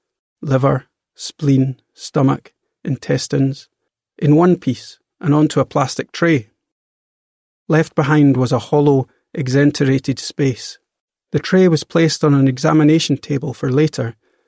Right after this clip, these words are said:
and we turned back to the corpse. The main artery of the leg enters the pelvis just to one side of the bladder. Charlotte squeezed some blood from it to be sent away for analysis of drugs and toxins.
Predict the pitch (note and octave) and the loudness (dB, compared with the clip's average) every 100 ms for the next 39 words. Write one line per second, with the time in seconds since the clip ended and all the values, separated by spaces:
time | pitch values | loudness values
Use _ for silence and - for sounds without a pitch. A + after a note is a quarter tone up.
0 | _ _ _ - D3 C3 D3 C#3+ B2+ C#3 | _ _ _ -2 0 0 2 2 2 0
1 | C#3+ - C3 - C3+ - - - _ _ | -2 -8 -8 -2 -2 -2 -12 -20 _ _
2 | _ _ _ _ _ _ - E3+ F#3+ E3 | _ _ _ _ _ _ -2 2 4 4
3 | E3+ - C#3+ B2 - B2 B2+ B2+ - _ | 2 0 -2 0 -2 -2 -2 -4 -8 _
4 | - D3+ D3 C#3 - - D3 D3 D3 C#3 | -2 -2 0 -2 -4 -2 0 0 -2 -6
5 | - F3+ F3+ - D3 D#3 D#3 - D3+ C#3+ | -6 -6 -6 -6 0 2 2 0 0 0
6 | C3 C#3+ C#3+ C3 C3 B2 _ _ _ _ | -2 -6 -6 -4 -6 -14 _ _ _ _
7 | _ _ _ - - D#3+ D3+ - - F3+ | _ _ _ -12 -2 2 2 -2 -4 0
8 | F3 - D3+ C#3 D3+ D3 C#3 C3 - - | 0 0 0 2 0 0 -2 -2 -2 -12
9 | _ _ - D3+ C#3 - D3 C#3+ C#3+ D#3 | _ _ -10 -6 -4 0 0 0 0 2
10 | D3+ D3 C#3 C#3 C#3+ D3 - C#3+ - C3+ | 0 0 2 2 2 0 -2 -6 -6 -6
11 | D3 C#3 - - C3+ - D3+ - C3 A#2+ | -4 -4 -6 -8 -8 -6 -8 -6 -6 -6
12 | - | -10